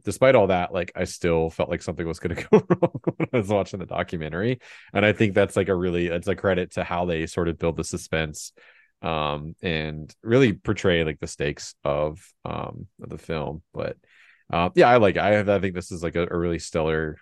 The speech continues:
story, and, uh, we'll, we'll get to this a little later, but I think it's, like, it's a great testament to, like,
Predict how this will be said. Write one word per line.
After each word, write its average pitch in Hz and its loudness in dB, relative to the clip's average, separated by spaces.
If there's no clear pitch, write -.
story, 78 -2
and, 73 -6
uh, - -4
we'll, 87 -4
we'll 80 -10
get 85 -6
to 90 -4
this 80 -6
a 85 -2
little 80 -2
later, 82 2
but 80 -2
I 82 0
think 82 -4
it's, 78 -4
like, 76 -2
it's - -6
a 135 0
great 156 6
testament 107 4
to, - -6
like, 82 -2